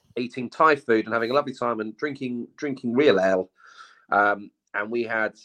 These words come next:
yeah, we had them playing player, cheese, or wheelbarrow while Phil did. It was quite the sight to behold.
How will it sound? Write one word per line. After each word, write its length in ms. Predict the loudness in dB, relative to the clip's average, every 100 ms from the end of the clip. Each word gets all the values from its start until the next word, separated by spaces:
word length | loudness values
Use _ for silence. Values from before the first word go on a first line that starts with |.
| _
yeah, 220 | -2 -2 -4 _
we 140 | -10 -6
had 200 | -6 -4
them 240 | -6 -6 -12 _ _
playing 460 | -4 -2 -2 -8 -16 _ _ _ _
player, 280 | -4 -2 -2
cheese, 240 | -4 -6
or 60 | -4
wheelbarrow 400 | -6 -4 -4 -4
while 100 | -6
Phil 240 | -4 -6
did. 180 | -6 -8 -14 _ -20 -20 -20 -14
It 60 |
was 120 | -12
quite 220 | 2 4 4
the 60 |
sight 200 | 4 4
to 40 | 6
behold. 380 | 6 8 6